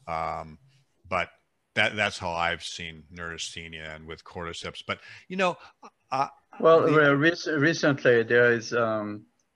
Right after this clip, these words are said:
Speaker 2: there's more and more studies of the, the, the gut and its health and its environment and so on and so forth. And there's, uh, more and more, uh,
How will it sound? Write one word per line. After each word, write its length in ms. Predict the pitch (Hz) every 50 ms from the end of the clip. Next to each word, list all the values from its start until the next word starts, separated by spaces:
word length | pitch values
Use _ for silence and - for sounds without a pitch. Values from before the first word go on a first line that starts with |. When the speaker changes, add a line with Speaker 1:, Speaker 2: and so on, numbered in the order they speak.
| _ _ _ -
Speaker 2:
there's 240 | 131 127 120 123
more 300 | - 135 135 139 139 135
and 80 | 123 120
more 180 | 120 120 120 117
studies 640 | - - - 123 120 117 117 113 113 110 110 - -
of 400 | - 117 110 107 107 104 104 107
the, 420 | 110 107 104 104 104 104 107 107 104
the, 280 | 104 110 101 - - - - -
the 120 | 104 104
gut 440 | 104 - 123 120 117 117 117 - -
and 160 | 117 107 104
its 200 | 104 104 95 - -
health 400 | 123 113 113 110 107 104 - -
and 200 | 107 104 104 101
its 280 | 104 101 101 - - - _ _ -
environment 840 | 117 113 101 110 107 110 110 110 104 104 107 107 107 107 101 -
and 160 | - 104 95 92
so 180 | - - 110
on 80 | 107 110
and 80 | 104
so 160 | - - 110 - _
forth. 320 | - 135 127 120 117 - _ _ _ _ _ _ _ _ _
And 280 | 123 123 123 123 127 117
there's, 360 | 127 127 123 120 113 117 123
uh, 400 | 120 117 113 110 110 110 107 101 104 - _ _ _ _ _
more 360 | 127 127 135 147 151 143 135
and 100 | 123 120
more, 540 | 120 123 120 117 117 113 110 110 110 110 - _ _ _ _ _ _ _ _ _ _ _ _ _ _ _
uh, 440 | - 110 110 107 104 104 107 117 -